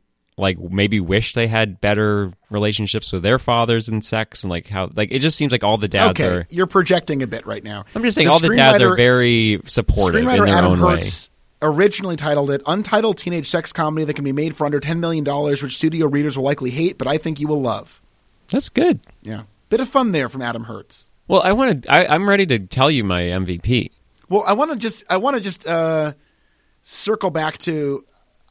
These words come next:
Speaker 2: are, is this the new order? Are we doing the When Will It End after this now?
Speaker 1: I, we have no rules, man. It's
Speaker 2: Okay.
Speaker 1: whatever you want.
Speaker 2: Uh, all right, fine. Let's, let's, uh, well, I wanna get this out of the way.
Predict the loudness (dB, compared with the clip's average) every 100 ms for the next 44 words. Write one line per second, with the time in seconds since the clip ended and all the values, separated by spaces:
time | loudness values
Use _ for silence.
0 | _ _ _ _ _ _ -4 -2 0 -2
1 | -4 -4 -2 0 0 0 -4 -2 -2 -2
2 | -4 -6 -8 -8 -6 -4 -4 -4 -4 -4
3 | -8 -4 -4 -4 -6 -8 -10 -10 _ 0
4 | 2 2 0 2 2 2 2 4 4 2
5 | 2 0 0 0 -2 -6 -8 -10 -10 -4
6 | -2 0 2 4 4 4 2 2 4 4
7 | 0 -4 -6 -6 -4 -4 -2 -2 0 0
8 | -2 -6 _ _ _ -2 2 2 0 -2
9 | -2 -2 -2 -2 -4 -6